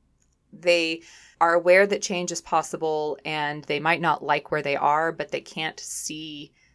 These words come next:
the way that they want to be. So they don't have a pathway toward becoming something different or having a different situation. And because they don't see the pathway or they don't see the direction to go,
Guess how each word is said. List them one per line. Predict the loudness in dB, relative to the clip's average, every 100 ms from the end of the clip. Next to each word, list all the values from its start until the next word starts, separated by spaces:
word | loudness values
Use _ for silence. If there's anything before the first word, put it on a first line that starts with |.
| _ _ _ _ _ _ -6
the | 0
way | 2 2
that | 2 0
they | -2
want | 0 -2 -2 -6 -6
to | -6
be. | -4 -6 -8 -8 -6
So | -2
they | 0 0
don't | -2 0
have | 2 2 0 -6 -10
a | -10
pathway | -2 -2 0 0 2 2 -2
toward | -10 -4 0 0 -2
becoming | -6 0 0 0 -6
something | -4 -2 -2 -4 -4
different | -4 -4 -6 -6 -8
or | -4 0 0 0
having | 0 0 0
a | -4
different | -6 -8 -8
situation. | -8 -8 -8 -8 -8 -12 -16 _ _ _ _ _ _ _ _
And | -6 -6
because | -4 -4
they | 0
don't | 0 -2 -4
see | -6 -2
the | -2
pathway | 2 2 4 2 2
or | 2
they | 0
don't | -4 -4
see | -4
the | -2
direction | 0 -2 -4 -8
to | -8
go, | 2 6 8 6 0